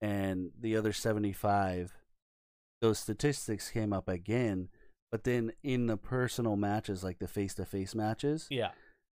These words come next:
Speaker 1: they were suggesting, this is wild, this is gonna, this is kinda gonna blow your mind and make you laugh at the same time,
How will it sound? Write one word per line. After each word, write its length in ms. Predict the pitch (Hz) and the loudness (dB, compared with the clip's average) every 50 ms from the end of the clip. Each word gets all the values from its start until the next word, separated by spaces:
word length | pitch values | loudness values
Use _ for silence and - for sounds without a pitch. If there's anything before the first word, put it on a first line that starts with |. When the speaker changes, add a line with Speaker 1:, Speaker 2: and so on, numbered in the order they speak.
| _ _ _ _ | _ _ _ _
Speaker 1:
they 120 | - 127 131 | 2 2 4
were 80 | 127 | 2
suggesting, 840 | 123 - 135 120 117 123 143 151 160 - - 175 175 165 156 147 - - _ _ - - _ _ _ | 2 0 0 0 2 4 4 4 4 2 2 2 4 6 6 4 2 -2 _ _ -20 -20 _ _ _
this 140 | 120 120 120 | -2 -2 -2
is 160 | 120 113 110 | -2 -2 -2
wild, 320 | 107 104 104 98 92 90 87 | 2 2 4 4 4 2 0
this 120 | 101 101 | -2 -2
is 80 | 98 98 | -2 0
gonna, 240 | 101 101 98 95 92 - 95 107 | 0 0 0 0 -2 -4 -6 -6
this 180 | 110 104 104 | -6 -6 -6
is 60 | - | -8
kinda 260 | - - 113 107 104 98 | -6 -4 -2 -2 -2 -2
gonna 200 | 98 95 92 87 | -2 -2 -2 -2
blow 180 | 85 92 95 | -2 -2 -2
your 100 | 95 90 | -2 -2
mind 260 | 87 87 87 95 95 | -2 -2 -2 -2 -2
and 80 | 90 85 | -2 -4
make 180 | 87 87 82 - | -4 -6 -6 -8
you 80 | 82 | -10
laugh 220 | 80 82 82 85 - | -8 -6 -6 -6 -8
at 60 | 85 - | -10 -10
the 80 | - | -10
same 260 | - - 90 87 85 87 | -8 -6 -6 -6 -4 -4
time, 260 | 92 85 90 95 | -6 -6 -6 -6